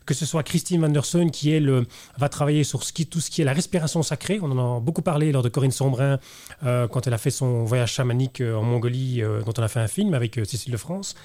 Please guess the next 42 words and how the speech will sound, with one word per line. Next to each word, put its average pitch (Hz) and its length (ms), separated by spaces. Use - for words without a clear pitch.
Olivier 165 260
Servet, 170 440
qui 147 220
est, 143 60
euh, 127 640
un 135 140
doyen 147 180
universitaire 139 400
de 135 60
Louvain-la-Neuve, 139 500
qui, 135 200
lui, 147 160
est - 40
spécialisé 143 460
dans 127 120
l'anthropologie. 156 680
Euh, 131 280
mais 127 180
il 139 60
y 143 40
a 139 40
aussi, 170 480
euh, 120 240
Catherine 190 260
Trinon, 185 380
qui 143 160
est 131 160
spécialiste 151 460
pour 131 100
la 120 40
communication 127 380
non 127 80
violente. 131 540
Erika 160 380
Bortolotto, 202 640
Sonia 175 280
Escout - 380
pour 151 100
la 123 80
fresque 156 240
du 143 100
climat, 180 380